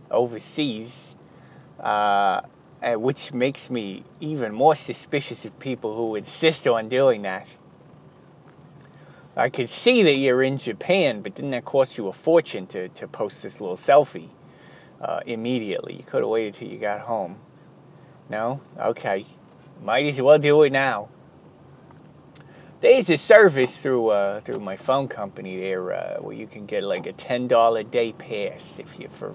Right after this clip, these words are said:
for, uh, data, which I'm gonna try not to use, and I'm definitely not going to use for social media. I would u-, use it to find my location,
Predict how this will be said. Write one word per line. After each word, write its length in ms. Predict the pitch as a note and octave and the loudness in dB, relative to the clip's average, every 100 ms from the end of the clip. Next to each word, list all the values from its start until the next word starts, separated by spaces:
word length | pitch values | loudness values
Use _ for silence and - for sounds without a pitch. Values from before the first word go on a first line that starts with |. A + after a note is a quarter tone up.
| - | -14
for, 360 | - G1+ G1+ - | -12 -12 -10 -10
uh, 280 | G2+ - - F3 D3 | -10 -12 -16 -20 -8
data, 380 | A#2 A2 G2 F2 - - - - - - - - - - - - - - - - - - | -6 -4 -4 -6 -14 -20 -20 -20 -20 -20 -20 -20 -20 -20 -20 -20 -20 -20 -20 -20 -20 -4
which 260 | - G3 G#3+ | 6 8 8
I'm 160 | G3 | 8
gonna 180 | G3+ A#3 | 12 10
try 320 | G#3+ - G3 | 12 12 12
not 260 | G3+ F3+ F3+ | 12 6 4
to 120 | - | 0
use, 380 | C3+ D#3+ E3+ D3 | 2 6 6 4
and 80 | C3+ | 0
I'm 100 | B2+ | 6
definitely 560 | E3 G3 F#3+ E3+ D3+ | 10 10 10 6 6
not 220 | D3 C#3+ C#3 | 4 2 4
going 240 | C#3+ C#3 | 4 4
to 60 | B2+ | 0
use 340 | A#2+ A#2+ - | 0 -2 -4
for 120 | - | -8
social 420 | A#2 B2+ - - | 0 2 2 0
media. 360 | A#2 E3 D#3+ B2+ | -2 0 4 4
I 140 | A#2+ | 6
would 180 | B2 B2+ | 4 2
u-, 300 | B2 B2+ A#2+ | -2 -4 -4
use 300 | B2+ B2+ A#2+ | -2 -2 -2
it 100 | A#2+ | -8
to 160 | - A#2 | -8 -12
find 340 | - A#2+ B2 | -2 -2 -2
my 120 | A2 | -4
location, 640 | G#2 G2+ - D#3+ E3+ - G#2 | 0 -2 2 4 4 2 -10